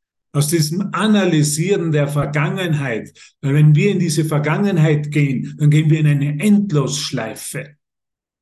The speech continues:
In eine Endlosschleife, wo analysiert wird, was ist in der Vergangenheit irgendwann einmal falsch gelaufen.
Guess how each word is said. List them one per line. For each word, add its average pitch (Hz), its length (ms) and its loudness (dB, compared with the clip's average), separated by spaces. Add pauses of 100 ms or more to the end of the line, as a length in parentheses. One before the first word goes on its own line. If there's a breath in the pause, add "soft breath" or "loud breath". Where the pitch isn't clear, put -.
(280)
In 143 100 4
eine 147 340 6
Endlosschleife, 175 880 2
wo 160 140 4
analysiert 156 880 4
wird, 160 320 -2 (160 loud breath)
was 180 480 -2
ist 147 320 -4
in 196 240 2
der 156 140 2
Vergangenheit 147 880 0
irgendwann 170 560 0
einmal 147 240 0
falsch 156 400 -4
gelaufen. 131 800 -4